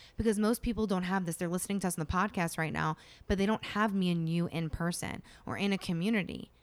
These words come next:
And unfortunately, to pay to, to have a community up and running, there's costs and overhead to have that, right? A lot of people are like, "Well, can I just join for free?" And trust me, like, I wish that I could do everything for free. And most, most of the time I do. But when you have, you know, the back offices and the ads and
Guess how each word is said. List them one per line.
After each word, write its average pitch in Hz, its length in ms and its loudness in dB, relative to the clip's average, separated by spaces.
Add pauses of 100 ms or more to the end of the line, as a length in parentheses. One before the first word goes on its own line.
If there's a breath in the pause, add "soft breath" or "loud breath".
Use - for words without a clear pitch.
(280 soft breath)
And 180 120 2
unfortunately, 175 880 0
to 185 100 -2
pay 190 400 0
to, 175 180 -2
to - 140 -10
have 185 140 0
a 180 40 -4
community 175 300 -2
up 160 100 -2
and 147 140 -4
running, 196 460 4 (320 soft breath)
there's 196 200 4
costs 185 400 4
and 175 120 -2
overhead 180 420 0
to 165 60 -2
have 185 260 6
that, 165 180 4
right? 165 160 4
A 170 60 4
lot 180 140 8
of 180 80 2
people 170 140 0
are 160 80 4
like, 156 100 0
"Well, 185 80 0
can 214 140 2
I 208 40 4
just 214 220 0
join 214 220 2
for 180 120 -6
free?" 233 300 2
And 180 120 0
trust 208 240 2
me, 165 200 -4 (340 soft breath)
like, 165 240 0 (140)
I 156 120 6
wish 185 280 2
that 180 160 2
I 175 100 6
could 165 140 -4
do 175 100 2
everything 196 460 2
for 170 100 -8
free. 165 200 0
And 160 120 0
most, 175 260 0
most 220 180 2
of - 40 -6
the 339 60 4
time 320 140 6
I 220 80 6
do. 202 360 4 (380 soft breath)
But 220 80 8
when 202 160 4
you 185 80 2
have, 202 440 2 (240 soft breath)
you 185 120 2
know, 175 140 6
the 165 100 2
back 175 260 4
offices 165 760 0
and 165 120 -2
the 165 80 -4
ads 160 680 2
and 160 220 0